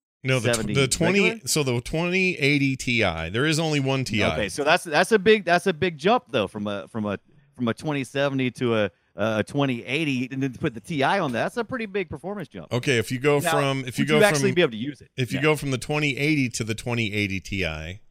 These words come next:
Speaker 2: Right.
Speaker 1: that's eight hundred bucks versus twelve hundred.
Speaker 2: Right. And
Speaker 1: So
Speaker 2: it's foolish because there's, there's nothing currently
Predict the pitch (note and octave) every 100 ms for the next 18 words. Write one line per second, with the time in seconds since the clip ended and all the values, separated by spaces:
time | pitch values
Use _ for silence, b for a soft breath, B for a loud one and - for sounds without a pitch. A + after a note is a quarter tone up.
0 | _ _ _ _ _ _ _ G#2+ A2 A2
1 | G#2 - - C3 C3+ B2 A#2 A2 - A2+
2 | G#2+ - G#2+ G2 F#2 - - _ _ -
3 | A#2+ G#2+ G2 D#2 C#2+ C#2+ G2 C3 _ _
4 | _ _ _ - F#2+ E2 - - G#3+ A#3
5 | - D4 F#3 - - C#3 E3 E3 F3+ D#3+
6 | E3+ G3+ F#3 G#3+ F#3+ A#3+ A#3 A3 G3 -
7 | A3 A3 D3 C3 A#2